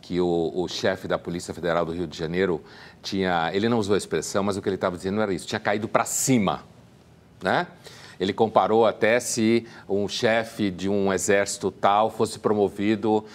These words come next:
ao segundo das Forças Armadas em Brasília. Ou seja, isso como argumento de que ele não tem intenção de mexer na Polícia Federal. O argumento é falacioso, porque qualquer pessoa pode cair pra cima,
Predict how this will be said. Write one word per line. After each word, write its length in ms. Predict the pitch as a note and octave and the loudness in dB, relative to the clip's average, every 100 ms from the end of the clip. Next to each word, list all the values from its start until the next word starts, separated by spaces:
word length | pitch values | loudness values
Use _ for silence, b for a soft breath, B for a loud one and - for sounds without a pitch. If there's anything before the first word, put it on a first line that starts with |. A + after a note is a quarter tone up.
| B - | B 0
ao 160 | G#2 | 0
segundo 540 | G#3 A#2+ G2 A2 A2+ G#2+ | 0 -6 -4 -2 -2 0
das 200 | G2 - | -2 0
Forças 380 | G#2 G2+ G2+ | 0 0 0
Armadas 480 | F#2 F2 F#2+ F#2+ F#2+ | 0 2 0 0 -2
em 80 | F#2+ | -4
Brasília. 560 | F2+ F2+ D2+ D#2 D2 D2 B B - | -2 -2 -4 -10 -10 -14 B B -6
Ou 80 | G#2 | -2
seja, 340 | A2+ G#2 F#2+ - | 0 0 0 -2
isso 400 | A#2 B2 D3 C#3 - - | -2 0 -4 -4 -14 2
como 240 | D3 C#3 | 2 4
argumento 600 | B2+ A2+ A2+ A2 C3+ C#3 | 0 2 2 4 2 -2
de 80 | B2 | -4
que 80 | - | 2
ele 140 | A#2+ | 2
não 160 | A2+ C#3 | 2 2
tem 180 | C#3 C3 | 0 0
intenção 460 | C3+ A#2+ - A2+ | 2 0 0 -2
de 100 | A#2 | 0
mexer 380 | B2 A2+ - G#2+ | 0 0 0 2
na 80 | G#2 | 2
Polícia 320 | G2 F#2+ G2+ | -2 -6 -6
Federal. 340 | G2+ G#2+ D2+ - B B | -2 0 0 -4 B B
O 60 | D3 | -2
argumento 340 | D#3+ D3+ E3 | 0 -2 0
é 60 | F3+ | 0
falacioso, 800 | F3 E3+ - C3+ G#2+ F2 C#2+ C#2 B B B B B | 0 0 -2 0 2 0 -4 -16 B B B B B
porque 520 | A#2+ A2+ B2 A#2+ F#2+ B | -4 0 2 4 2 B
qualquer 280 | - B2 F3 | 0 2 2
pessoa 300 | F3+ - C3+ | 0 0 -2
pode 220 | - G#2+ | 0 -4
cair 220 | F#2 G2 G2 | -2 -4 -2
pra 180 | - | -2
cima, 680 | D#2 - - C3 D3+ F#2 D#2 | -2 -4 0 0 2 0 -2